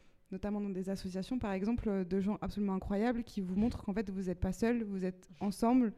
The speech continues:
et qu'on peut faire des trucs incroyables, comme, euh, tout ce qui se passe ce week-end, par exemple. Donc, euh, je pense que c'est important aussi de se mettre des limites, et comme disait Thomas, de faire attention à sa santé mentale.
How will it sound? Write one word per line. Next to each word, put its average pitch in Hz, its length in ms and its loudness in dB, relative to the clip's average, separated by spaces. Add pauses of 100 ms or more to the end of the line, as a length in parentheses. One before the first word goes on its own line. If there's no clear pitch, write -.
(320)
et 185 80 -2
qu'on 202 140 0
peut 202 80 0
faire 208 120 2
des 208 80 2
trucs - 240 -4
incroyables, 214 680 2
comme, 202 240 0
euh, 180 680 -2 (520)
tout 220 100 -6
ce 214 60 -8
qui - 100 -6
se - 60 -12
passe 208 240 4
ce - 60 0
week-end, 240 300 8
par 214 120 0
exemple. 202 340 0 (540)
Donc, 208 260 0
euh, 190 200 6
je 190 60 0
pense 247 160 0
que 240 120 2
c'est 208 100 -2
important 214 320 0
aussi 226 220 -2
de 190 60 -14
se 220 100 -2
mettre 190 220 0
des 190 80 -2
limites, 208 280 0
et 208 60 -4
comme 196 160 -2
disait 185 180 -4
Thomas, 196 260 -2
de 185 160 -4
faire 180 160 -4
attention 180 320 -6
à 196 80 -4
sa 185 200 -6
santé 185 240 -6
mentale. 196 360 -4